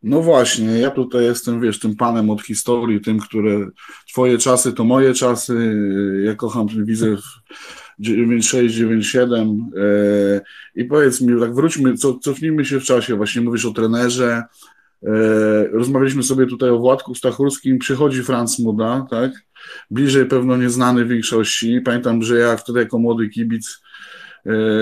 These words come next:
no dla mnie był absolutnym no-name'em, nazwijmy to tak kolokwialnie.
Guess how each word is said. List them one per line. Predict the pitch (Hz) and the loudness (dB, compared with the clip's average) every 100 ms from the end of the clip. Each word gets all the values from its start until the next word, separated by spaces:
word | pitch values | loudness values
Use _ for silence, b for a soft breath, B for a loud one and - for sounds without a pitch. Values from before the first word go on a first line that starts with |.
| 107 | 2
no | 120 | 2
dla | 127 127 | 2 2
mnie | 131 131 | 2 2
był | 131 131 | 4 4
absolutnym | 127 135 131 127 120 | 2 0 0 0 0
no-name'em, | 117 117 120 120 110 110 | 0 2 2 2 2 0
nazwijmy | 113 104 113 110 | 0 -2 -2 -2
to | 107 | -4
tak | 113 107 | -6 -2
kolokwialnie. | 117 110 104 117 104 101 113 127 | 0 0 0 0 2 2 0 -2